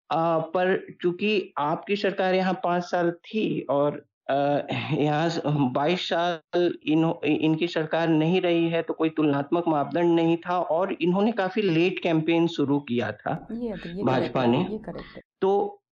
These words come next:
Speaker 1: इ-, ये आइडियोलॉजिकल इनकी जो मैसेजिंग थी, इससे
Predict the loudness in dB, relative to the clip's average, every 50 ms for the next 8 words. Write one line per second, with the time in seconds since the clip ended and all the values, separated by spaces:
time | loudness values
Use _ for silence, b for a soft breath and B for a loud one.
0 | _ -6 -6 -6 -4 -6 -10 -10 -10 _ _ -4 -2 0 2 2 2 2 2 2
1 | 2 0 -2 -6 -10 -8 -4 -2 -2 0 2 2 2 2 2 2 2 0 2 2
2 | 2 4 4 4 2 2 0 0 0 2 2 4 4 4 2 2 2 2 0 2
3 | 2 2 2 2 2 0 0 -2 -2 -2 -2 -4 -4 -4 -4 -4 -4 -4 -2 0
4 | 2 2 2 0 -2 -6